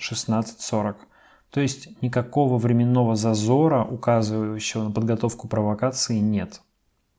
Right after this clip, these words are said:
Другим аргументом против того, что показанное в Буче правдиво, были некоторые странности на первых видео из этого города.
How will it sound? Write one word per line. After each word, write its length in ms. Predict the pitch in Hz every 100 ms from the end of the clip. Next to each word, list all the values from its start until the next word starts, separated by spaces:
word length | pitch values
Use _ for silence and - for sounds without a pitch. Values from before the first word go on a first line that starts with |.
| _ _ _ _ _ - _ _ _ _ _ -
Другим 400 | 110 113 120 170
аргументом 540 | 165 139 127 123 113 101
против 280 | 110 -
того, 260 | - 113 117
что 440 | - - 113 104 - - - - _ -
показанное 720 | 113 - 123 117 113 110 107
в 60 | 107
Буче 260 | 120 120
правдиво, 920 | - 113 101 101 113 165 151 123 110 -
были 240 | 120 131
некоторые 480 | 120 131 135 123 120
странности 640 | - 135 123 135 127 -
на 140 | 117 107
первых 500 | 123 120 110 104 113
видео 340 | 127 131 117
из 140 | 110 117
этого 260 | 117 110
города. 540 | 104 110 101 98 101